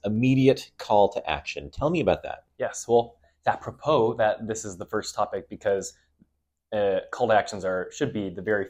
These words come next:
Speaker 2: first, um, thing that you see when you visit a website. Um,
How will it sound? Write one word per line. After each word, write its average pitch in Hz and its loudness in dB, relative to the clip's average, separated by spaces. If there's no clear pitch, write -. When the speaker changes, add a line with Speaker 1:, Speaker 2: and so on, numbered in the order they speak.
Speaker 2:
first, - -8
um, 92 -8
thing 107 -2
that 98 -6
you 110 -4
see 151 -4
when 92 -10
you 98 -8
visit 107 -6
a - 0
website. 113 -2
Um, 92 -12